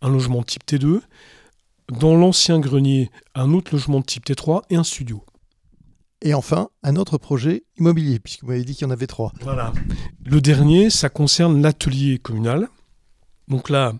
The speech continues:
Speaker 1: ça se fera rue des Fours à Chaux, dans un terrain que la commune a acquis, entre la maison des Fours à Chaux, enfin la maison, c'est une grosse maison bourgeoise, un gros immeuble qui appartient à Vivest, c'est un, du logement social, et puis, euh,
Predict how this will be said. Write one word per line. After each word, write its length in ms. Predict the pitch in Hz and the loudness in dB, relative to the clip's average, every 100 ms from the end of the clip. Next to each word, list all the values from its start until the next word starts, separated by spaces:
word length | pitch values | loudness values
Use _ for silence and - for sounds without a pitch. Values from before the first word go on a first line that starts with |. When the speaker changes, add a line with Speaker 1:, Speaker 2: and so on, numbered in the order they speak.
| _ _ _ | _ _ _
Speaker 1:
ça 180 | - - | -6 -4
se 100 | 131 | -4
fera 300 | - 127 127 | -2 0 2
rue 240 | 117 120 151 | 2 0 2
des 440 | 147 135 127 117 | 4 4 2 0
Fours 260 | - - 120 | -4 -4 -2
à 60 | |
Chaux, 440 | 120 - 160 208 233 _ _ _ - | -2 0 2 2 -2 _ _ _ -10
dans 260 | 127 127 127 | -2 0 2
un 80 | 123 | 0
terrain 340 | 135 135 143 | 0 0 0
que 160 | - 127 | 0 -2
la 260 | 113 117 | 0 -2
commune 340 | - 139 139 127 | 0 2 4 4
a 80 | |
acquis, 420 | 117 - - 190 - | 0 -2 -2 -2 0
entre 560 | 147 143 - 147 143 127 - - - | 0 -2 0 0 0 -2 -10 -20 -6
la 120 | 123 | -2
maison 280 | 127 135 151 | 2 2 2
des 140 | 156 135 | 0 -4
Fours 180 | - | -4
à 40 | 123 | -4
Chaux, 180 | - 202 | -2 -2
enfin 180 | - | -2
la 100 | 123 | -2
maison, 220 | 123 131 135 | 0 0 0
c'est 140 | - | -2
une 100 | 120 | -4
grosse 280 | 127 170 - | 0 0 2
maison 260 | 139 135 | 2 2
bourgeoise, 500 | 127 117 113 147 151 - - - - | 0 -2 -2 -2 -2 -6 -14 -16 -12
un 80 | 120 | -6
gros 160 | 123 | -2
immeuble 400 | 135 139 143 147 | -2 2 2 2
qui 120 | - | -2
appartient 360 | 120 123 - - | -8 -8 -8 -6
à 100 | 120 | -6
Vivest, 520 | 110 123 170 214 - - _ _ _ | -4 -2 0 -2 -6 -12 _ _ _
c'est 200 | - - | -14 -10
un, 280 | 123 113 113 | -6 -4 -4
du 120 | 107 | -6
logement 300 | 117 117 123 | -8 -6 -6
social, 500 | 120 127 - 160 202 - | -6 -6 -4 -4 -4 -4
et 80 | 151 | -6
puis, 460 | - - 170 180 151 | -6 -12 -8 -4 -2
euh, 180 | 120 | -2